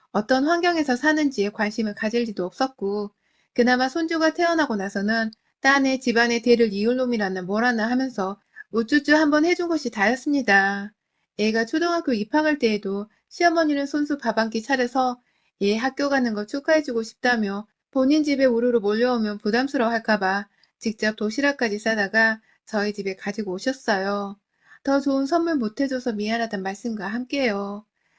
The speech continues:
그런데 저희 시아버지는 제가 선물까지도 바라지 않습니다. 그냥 잘 다니라는 인사 정도라도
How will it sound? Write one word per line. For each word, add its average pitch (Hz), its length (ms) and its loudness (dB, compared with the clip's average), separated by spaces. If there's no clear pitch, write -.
그런데 208 440 -2
저희 202 300 -6
시아버지는 226 760 -2
제가 240 320 2
선물까지도 349 720 0
바라지 220 380 -2
않습니다. 196 840 -2
그냥 233 360 2
잘 240 260 0
다니라는 247 480 0
인사 214 300 0
정도라도 220 600 -2